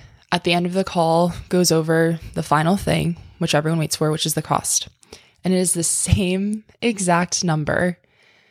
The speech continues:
that I had thought of the previous day. And the amount of synchronicities in this whole <laughs> experience,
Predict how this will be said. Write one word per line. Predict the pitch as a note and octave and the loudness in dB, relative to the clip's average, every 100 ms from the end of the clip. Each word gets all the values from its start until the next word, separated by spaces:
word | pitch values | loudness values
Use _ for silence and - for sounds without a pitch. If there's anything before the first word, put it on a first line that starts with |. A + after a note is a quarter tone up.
| _ _ _ _ _ - | _ _ _ _ _ -2
that | F3 - | 0 2
I | F3 | 2
had | E3 E3 | 2 -4
thought | D#3+ E3+ D#3 | -2 0 0
of | D#3 D#3+ | -2 -6
the | |
previous | D#3 E3 D3+ D#3 - | -6 -6 -4 -4 -2
day. | - - E3+ _ _ _ _ _ _ _ _ _ - - | -2 -4 -6 _ _ _ _ _ _ _ _ _ -12 -2
And | G3+ G3 F#3+ F3+ F3+ - _ _ _ _ _ - | 0 2 2 0 -4 -8 _ _ _ _ _ -2
the | G3+ | 2
amount | G3+ F#3+ E3 F3 | 2 2 0 2
of | G3 G3+ G3+ - - - | 4 2 0 -8 -14 -6
synchronicities | - G3 F#3 F#3 E3 - F3+ F#3+ G#3 G#3 - | -2 0 0 -2 0 -2 0 0 2 2 0
in | F#3 G3 | 0 2
this | F#3 - | 2 0
whole | - - F#3 F3 F3+ F3+ G#3+ - - _ | -4 0 2 4 2 4 2 0 -6 _
<laughs> | - - - | -20 -18 -4
experience, | G3 - - F#3 F3 F3 F#3 G3 - | -2 0 0 0 2 2 2 0 -4